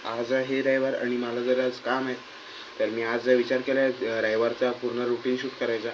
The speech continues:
तर बघूया काय होतंय, कसं होतंय. आता मी चहा वगैरे पितो आणि जरा मला नखं कापायची आहेत, वाघासारखी वाढली, तर तुझी नखं कापूया आणि मग जरा अभ्यास आहे तो करूया. आणि अभ्यास केल्यानंतर जरा मला बाहेर डॉक्युमेंटचं जरा काम आहे, ते करायला जाऊया.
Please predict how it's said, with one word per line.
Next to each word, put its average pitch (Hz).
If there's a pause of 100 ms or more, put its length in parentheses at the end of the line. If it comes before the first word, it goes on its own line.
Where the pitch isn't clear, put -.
(640)
तर 113
बघूया 139
काय 139
होतंय, 135
कसं 135
होतंय. 143 (1040)
आता 113
मी 120
चहा 117
वगैरे 127
पितो 139 (100)
आणि 110
जरा 110
मला 117
नखं 117
कापायची 123
आहेत, 123
वाघासारखी 107
वाढली, 110 (760)
तर 104
तुझी 104
नखं 117
कापूया 131 (160)
आणि 110
मग 113
जरा 117
अभ्यास 127
आहे 131
तो 139
करूया. 135
आणि -
अभ्यास 110
केल्यानंतर 123
जरा 123
मला 123
बाहेर 117
डॉक्युमेंटचं 123
जरा 127
काम 127
आहे, 120 (460)
ते 135
करायला 143
जाऊया. 127